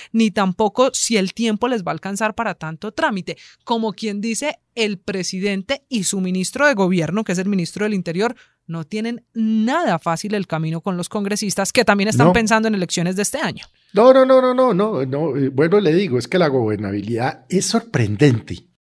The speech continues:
Speaker 2: que un gobierno que no ha completado un año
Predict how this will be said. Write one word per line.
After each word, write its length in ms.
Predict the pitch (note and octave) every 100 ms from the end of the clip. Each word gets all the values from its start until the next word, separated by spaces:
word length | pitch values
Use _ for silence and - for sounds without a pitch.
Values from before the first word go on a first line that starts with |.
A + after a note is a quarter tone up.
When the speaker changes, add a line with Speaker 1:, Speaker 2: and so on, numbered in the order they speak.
| _
Speaker 2:
que 140 | B2
un 200 | A#2 C#3+ D3+
gobierno 600 | F#3+ G3 F#3+ F3 F3+ F3
que 140 | C3
no 300 | A2+ C#3+ E3
ha 120 | E3+
completado 840 | F3 E3+ F3 A#2 G#2+ - B2+ C3 D3
un 300 | D3+ C#3+ C#3+
año 440 | B2 G#2 F2+